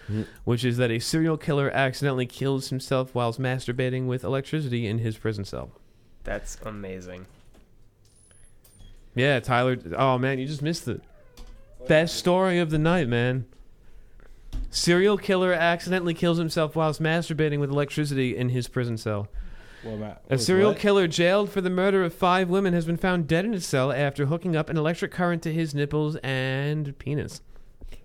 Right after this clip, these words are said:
Speaker 1: Where did he get the material for that?
Speaker 2: Don't ask questions.
Speaker 4: Really
Speaker 3: Tinfoil,
Speaker 4: smart
Speaker 3: man,
Speaker 4: anything in a
Speaker 3: or a
Speaker 4: jail these
Speaker 3: fork.
Speaker 4: days.
Speaker 3: You can, you can get creative.
Speaker 2: Ben, stop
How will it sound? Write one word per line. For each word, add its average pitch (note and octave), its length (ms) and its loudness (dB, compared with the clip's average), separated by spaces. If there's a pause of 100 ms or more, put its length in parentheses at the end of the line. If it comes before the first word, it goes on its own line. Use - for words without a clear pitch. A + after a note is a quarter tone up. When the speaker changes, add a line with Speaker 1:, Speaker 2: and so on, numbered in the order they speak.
(140)
Speaker 1:
Where C3+ 180 0
did F3+ 200 -2
he B2+ 80 -2
get G#2 360 2 (600)
the F#2+ 100 2
material F2+ 480 2
for - 160 -4
that? C2 260 -2 (140)
Speaker 2:
Don't A2+ 140 -2
ask A#2 200 -4
questions. A2 440 -4
Speaker 4:
Really A2 140 0
Speaker 3:
Tinfoil, A2 260 0
Speaker 4:
smart F#2+ 140 0
Speaker 3:
man, G2 120 2
Speaker 4:
anything G#2 200 0
in F#2 80 2
a F2+ 40 2
Speaker 3:
or - 40 0
a F#2+ 100 0
Speaker 4:
jail F#2+ 100 0
these F#2 80 -2
Speaker 3:
fork. B2+ 160 -2
Speaker 4:
days. F#2 260 -8
Speaker 3:
You A#2+ 80 -8
can, - 140 -12
you G2+ 180 -10
can D#3 120 -6
get A#2 160 -4
creative. F#2+ 380 -4
Speaker 2:
Ben, F#3 280 6
stop F3+ 400 2